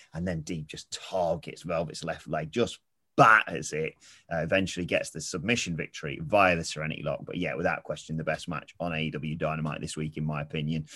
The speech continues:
Uh, then we got a Pac promo with Marvez. Uh, Pac says he's tired of missing opportunities in A E W. He's got his world title match now, and there's nothing that Omega, Callis, the Young Bucks,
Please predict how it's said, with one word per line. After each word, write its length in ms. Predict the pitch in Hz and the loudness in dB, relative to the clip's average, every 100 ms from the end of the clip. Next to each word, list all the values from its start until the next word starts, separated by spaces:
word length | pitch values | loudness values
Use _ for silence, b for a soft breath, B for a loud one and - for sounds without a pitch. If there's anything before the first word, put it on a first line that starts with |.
| B B B | B B B
Uh, 340 | 104 113 113 | 10 12 12
then 120 | 127 160 | 12 12
we 80 | |
got 120 | 156 131 | 12 10
a 80 | |
Pac 340 | - 165 - - | 8 6 6 8
promo 400 | 175 165 160 160 | 10 10 10 8
with 200 | 151 139 | 8 6
Marvez. 580 | 139 143 139 143 139 - b b _ _ - | 8 10 12 12 10 2 b b _ _ 0
Uh, 240 | 101 101 95 | 6 6 6
Pac 260 | 123 - | 6 4
says 200 | - 110 | 4 -2
he's 160 | 107 107 | -4 0
tired 320 | 139 131 131 | 2 4 4
of 100 | 117 | 4
missing 320 | 120 - 117 | 2 2 2
opportunities 560 | 107 - 120 110 107 107 | 0 -2 0 0 -2 -2
in 80 | 104 | 2
A 100 | 104 | 2
E 120 | 104 | 2
W. 400 | 107 98 101 98 b b - | 0 2 0 0 b b -6
He's 140 | 92 | 4
got 120 | 135 | 6
his 100 | 113 | 6
world 240 | 120 113 - | 6 6 6
title 240 | 117 87 | 2 2
match 240 | 98 - | 0 0
now, 160 | 101 101 | 2 2
and 80 | 101 | 0
there's 100 | 95 | 0
nothing 320 | 113 - 107 | 0 0 -2
that 160 | 101 92 | 0 0
Omega, 380 | 92 107 98 | 4 2 2
Callis, 420 | - - 104 101 - | -4 0 0 0 -2
the 120 | 101 | -2
Young 160 | 98 | 0
Bucks, 280 | 90 78 - | 0 -2 -4